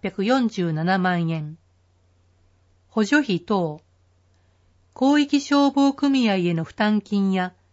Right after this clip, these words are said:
団体などを補助するための経費、九点零パーセント、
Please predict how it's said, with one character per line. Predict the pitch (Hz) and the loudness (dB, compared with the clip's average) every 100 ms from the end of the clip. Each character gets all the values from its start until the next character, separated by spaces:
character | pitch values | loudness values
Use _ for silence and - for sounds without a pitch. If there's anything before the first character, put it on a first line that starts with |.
| _ | _
団 | 226 277 | 0 2
体 | 277 285 285 | 2 0 2
な | 294 | 0
ど | 247 196 | 2 -2
を | 175 | -2
補 | 247 | -2
助 | 254 | -2
す | - 190 | 0 -4
る | 180 | -2
た | 180 | -2
め | 202 | -2
の | 175 160 | -2 -2
経 | 214 185 | -2 -2
費、 | - 156 151 _ _ _ _ _ _ _ _ _ _ _ | -4 -14 -18 _ _ _ _ _ _ _ _ _ _ _
九 | - 302 294 | 2 4 4
点 | 226 180 160 | 2 -2 -2
零 | 190 220 | -2 -2
パ | 226 214 | 0 0
ー | |
セ | 214 208 | 0 -2
ン | 175 | -4
ト、 | - 160 165 | -6 -10 -10